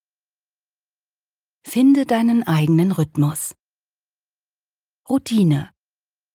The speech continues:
Bei diesem Wort denken nur die wenigsten an Glück und Abenteuer. Für viele Menschen klingt Routine nach Enge, nach Kontrolle,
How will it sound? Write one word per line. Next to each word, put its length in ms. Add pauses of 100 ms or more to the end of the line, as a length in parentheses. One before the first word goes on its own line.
(140)
Bei 140
diesem 400
Wort 300
denken 300
nur 140
die 160
wenigsten 640
an 220
Glück 420
und 200
Abenteuer. 680 (800)
Für 200
viele 300
Menschen 420
klingt 460
Routine 520
nach 400
Enge, 360 (480)
nach 280
Kontrolle, 680